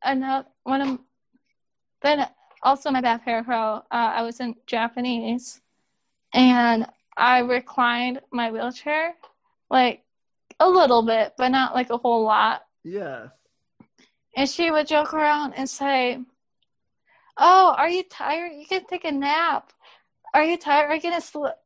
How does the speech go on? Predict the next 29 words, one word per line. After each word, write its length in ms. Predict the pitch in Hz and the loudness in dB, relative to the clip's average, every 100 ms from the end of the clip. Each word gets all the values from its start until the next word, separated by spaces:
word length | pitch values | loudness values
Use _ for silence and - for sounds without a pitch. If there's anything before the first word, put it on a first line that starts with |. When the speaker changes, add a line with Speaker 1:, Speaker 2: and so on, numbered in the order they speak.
| _ - | _ -2
Speaker 1:
go 220 | 302 330 | 2 2
to 120 | 294 | 0
sleep? 800 | - - - 247 285 330 320 - _ _ _ _ | -10 -20 -4 0 0 -2 -4 -8 _ _ _ _
Blah, 180 | 277 285 | 4 6
blah, 140 | 311 302 | 4 2
blah." 440 | 269 294 311 269 | 0 2 2 2
And 100 | 262 | -2
I'm 200 | 277 269 | -6 -6
like, 340 | 262 247 - - _ _ _ _ _ _ | -6 -8 -12 -20 _ _ _ _ _ _
"No, 380 | 240 240 254 254 | 2 6 6 4
no, 420 | 247 240 240 240 | 2 0 0 0
no, 340 | 226 220 233 233 | -2 -4 -4 -6
no." 200 | 226 220 | -6 -8
And 180 | - 254 | -8 -8
she 100 | 269 | -2
kept 220 | 285 285 | -2 0
on 140 | 285 | -2
going 240 | 262 254 247 | -2 -2 -2
on. 240 | 262 247 | -4 -4
And 100 | - | -4
I'm 120 | 240 240 | -4 -4
like, 300 | 233 240 - _ _ _ - | -6 -10 -20 _ _ _ 2
"No, 240 | 269 302 | 6 6
my 120 | 285 | 4
Speaker 2:
In 60 | 247 | 2
Speaker 1:
back 340 | 247 247 269 | 0 0 -4
is 140 | 302 - | -10 -8
hurting 360 | 285 233 233 | -6 -6 -6
really 300 | 233 233 226 | -8 -6 -8